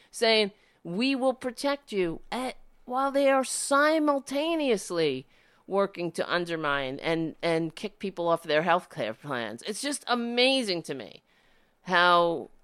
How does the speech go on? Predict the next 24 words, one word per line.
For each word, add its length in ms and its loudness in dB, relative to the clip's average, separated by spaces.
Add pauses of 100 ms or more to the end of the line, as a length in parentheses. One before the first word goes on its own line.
(120)
they 480 2
just 320 -6
have 280 -2
no 140 -2
shame. 380 -8 (140)
So, 300 -6 (360)
but, 300 4
uh, 300 6
so 180 4
the 140 4
guy 320 4
from 280 -4
Sears, 640 0
who, 260 0
I'm 100 0
sorry, 220 -2
I 20 -2
keep 160 -12
hitting 180 -8
this 160 -10
mic 240 -8
for 120 -16
some 160 -12
reason. 320 -14